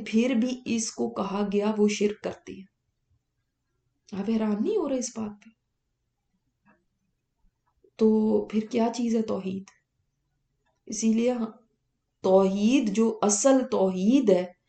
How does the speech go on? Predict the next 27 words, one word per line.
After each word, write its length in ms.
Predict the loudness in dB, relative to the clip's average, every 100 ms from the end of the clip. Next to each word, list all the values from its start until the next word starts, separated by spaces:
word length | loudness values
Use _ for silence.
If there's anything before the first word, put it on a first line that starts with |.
| _ -8
उसको 300 | -6 -2 -2
जानना 480 | 0 0 2 2 2
जरूरी 440 | 4 2 2 0 -4
है। 140 | -8 -10 _ _ _ _ _ _ _ _ _ _ _ _
इसीलिए 800 | -6 0 2 4 4 4 4 0 -10 _
हमने 300 | -2 2 4
अकीदे 580 | 2 -2 0 2 4 2
का 160 | 2 -2
एक 140 | -4
subject 680 | -4 -4 -2 2 2 2 0
introduce 540 | -4 -2 -2 -2 -4 -4
कराया 440 | -8 -8 -8 -8
है। 120 | -10 -12 _ _ _ _ _ -10
आपको 340 | -8 -4 0
हमारी 220 | 2 2
website 600 | 2 2 0 -2 -4 -2
पे 60 | -2
उसकी 640 | -2 -4 -2 0 0 0 -2
audios 440 | -4 -2 -2 -2 -2
मिल 160 | -4
जाएंगी। 540 | -2 -4 -4 -4 -6 -8 _ _ -8
Mondays 380 | 2 2 2 -2
को 120 | -4
उसकी 220 | -4 -4 -2
class 500 | 0 0 0 -2 0
होती 320 | -2 -2 -4
है 160 | -6